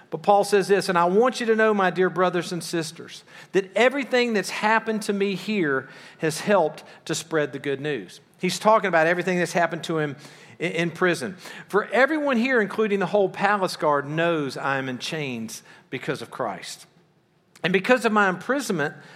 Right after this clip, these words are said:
most of the believers here have gained confidence and boldly speak God's message without fear.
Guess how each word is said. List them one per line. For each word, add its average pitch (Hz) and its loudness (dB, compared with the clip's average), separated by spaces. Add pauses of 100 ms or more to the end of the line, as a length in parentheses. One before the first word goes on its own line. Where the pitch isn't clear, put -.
(140)
most 214 2
of 233 -4
the 202 2
believers 185 -2
here 175 0 (280)
have 165 -2
gained 180 0
confidence 208 -2
and 156 -8
boldly 185 0
speak 175 -8
God's 151 0
message 156 -4
without 131 -4
fear. 131 -8